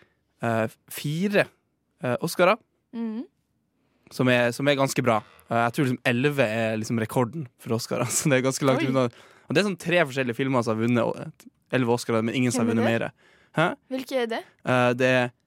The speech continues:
Speaker 1: eh, Ringenes Herre,
Speaker 2: Mm.
Speaker 1: Titan-, den f-,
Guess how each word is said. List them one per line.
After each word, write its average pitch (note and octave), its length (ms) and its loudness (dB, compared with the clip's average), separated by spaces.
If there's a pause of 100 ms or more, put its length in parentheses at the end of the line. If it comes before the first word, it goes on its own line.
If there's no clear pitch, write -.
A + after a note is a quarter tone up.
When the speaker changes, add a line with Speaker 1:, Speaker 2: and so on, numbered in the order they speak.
(400)
Speaker 1:
eh, A#2 300 2
Ringenes C3 300 0
Herre, D3 300 0 (400)
Speaker 2:
Mm. A#3+ 300 -4 (100)
Speaker 1:
Titan-, C3 420 -2
den C3 140 0
f-, - 320 -8